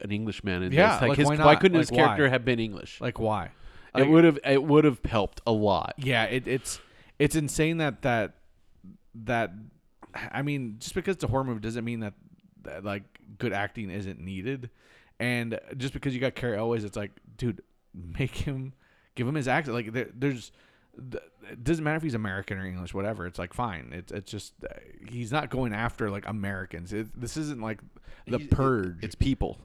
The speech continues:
Speaker 2: Yeah, it's
Speaker 1: It's just
Speaker 2: people.
Speaker 1: people.
Speaker 2: And, and, and
Speaker 1: People
Speaker 2: so,
Speaker 1: equals shit.
Speaker 2: and so he, so he, he shoots the guy because time's running out,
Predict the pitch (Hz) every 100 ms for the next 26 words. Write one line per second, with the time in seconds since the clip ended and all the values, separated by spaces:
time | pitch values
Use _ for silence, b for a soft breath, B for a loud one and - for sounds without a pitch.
0 | - 165 117 - - 156 98 90 - 98
1 | - - 139 - 143 131 135 165 175 226
2 | 202 170 160 165 170 - - - 190 123
3 | - 147 156 151 160 170 - 156 135 110
4 | b b b b - 131 139 - 135 -
5 | 139 135 151 127 117 117 120 - 107 98
6 | - _ - 101 104 120 123 117 104 101
7 | 95